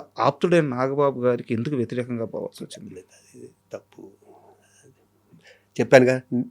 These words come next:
Speaker 2: నన్ను అజాత శత్రువు అని చాలామంది అంటారు. మూవీ ఆర్టిస్ట్ అసోసియేషన్ అన్నది లేకపోతే,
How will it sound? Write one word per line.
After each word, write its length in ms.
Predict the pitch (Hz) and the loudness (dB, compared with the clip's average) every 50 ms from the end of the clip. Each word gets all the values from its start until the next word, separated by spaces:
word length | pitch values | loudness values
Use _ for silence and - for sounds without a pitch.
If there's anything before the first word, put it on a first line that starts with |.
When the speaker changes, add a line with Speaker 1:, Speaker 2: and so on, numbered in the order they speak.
| - _ - | -10 _ -4
Speaker 2:
నన్ను 240 | 127 117 120 123 135 | 0 0 2 4 4
అజాత 380 | 123 110 107 120 123 127 123 127 | 4 4 6 6 6 6 4 2
శత్రువు 400 | 120 - 117 107 - 110 120 127 | 0 0 -2 -4 -2 0 0 0
అని 140 | 123 - 98 | 0 0 -2
చాలామంది 400 | 98 104 110 113 117 107 101 95 | 0 0 2 2 0 0 -2 -4
అంటారు. 280 | 90 - 95 90 90 87 - - _ _ _ - - _ _ - | -6 -8 -10 -10 -10 -14 -18 -20 _ _ _ -20 -20 _ _ -2
మూవీ 320 | 107 120 143 165 165 147 | 0 2 2 2 4 4
ఆర్టిస్ట్ 480 | 143 139 139 - - 143 123 - - 127 | 4 4 2 0 -6 -10 -10 -6 -4 -4
అసోసియేషన్ 300 | 117 113 107 - 120 113 | -4 -4 -4 -4 -4 -4
అన్నది 260 | 113 107 101 98 98 | -2 -4 -4 -6 -8
లేకపోతే, 720 | 92 95 104 104 - 120 - 110 104 - - 101 95 - | -6 -4 -4 -4 -4 -8 -8 -8 -8 -8 -10 -12 -12 -12